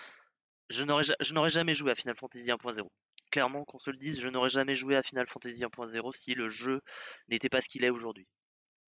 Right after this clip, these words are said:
Euh, si le jeu était resté en un point zéro, je n'aurais jamais joué à Final Fantasy quatorze. Et même, je regarde parfois les images de, de Heavensward et Stormblood, je suis pas sûr que j'aurais apprécié autant, euh,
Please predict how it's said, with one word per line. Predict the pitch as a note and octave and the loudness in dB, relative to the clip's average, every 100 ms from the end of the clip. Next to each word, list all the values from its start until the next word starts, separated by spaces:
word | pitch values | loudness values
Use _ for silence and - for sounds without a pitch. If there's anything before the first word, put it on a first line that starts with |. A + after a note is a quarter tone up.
| _ - - - | _ -20 -14 -10
Euh, | A2 G2+ | -8 -8
si | G2 - | -8 -10
le | A2+ | -8
jeu | A2 B2+ | -4 -2
était | B2+ A#2 | -2 0
resté | A2+ - | -2 0
en | A#2+ A2 G#2+ | -2 0 0
un | |
point | - B2 | -2 -6
zéro, | A2+ B2+ | -8 -8
je | A#2 | -2
n'aurais | G#2+ | 0
jamais | A2 G#2+ B2 B2 | 2 4 2 2
joué | A2+ A#2 | -2 -4
à | |
Final | - A2+ | -8 -12
Fantasy | - A2 G#2+ | -16 -18 -8
quatorze. | A2 A2+ A#2 - | -4 -2 -2 -2
Et | A#2+ - _ _ | -4 -4 _ _
même, | C#3 C3+ D#3 D#3 - - - - - | -8 -2 -2 -2 -14 -12 -10 -10 -6
je | - | 0
regarde | C3 D3+ C#3+ - | 2 4 4 2
parfois | C3+ - D#3 | -2 0 2
les | C#3+ B2 | 2 0
images | C3+ C#3+ D3 B2 | 0 2 2 2
de, | A#2 A2+ A2 A2 - - - | -2 0 0 0 -2 -4 -4
de | A#2+ | -4
Heavensward | A#2 B2+ B2 - C#3+ | -2 -2 -4 2 2
et | B2+ | 2
Stormblood, | - B2 C3 D3 | -6 -8 -8 -12
je | - - | -12 -16
suis | - - | -16 -6
pas | - | -2
sûr | F#3+ - A#3+ B3+ | -2 -4 -8 -10
que | - | -10
j'aurais | B2+ A#2+ B2 A#2+ A#2 - | -6 2 4 4 2 0
apprécié | B2+ - C3+ - D3+ D3 - | -2 -2 -8 -6 -2 -2 -2
autant, | D3 - D3+ D#3+ D3+ B2 | -8 -4 -4 -2 0 -2
euh, | A2+ G#2+ | -2 -4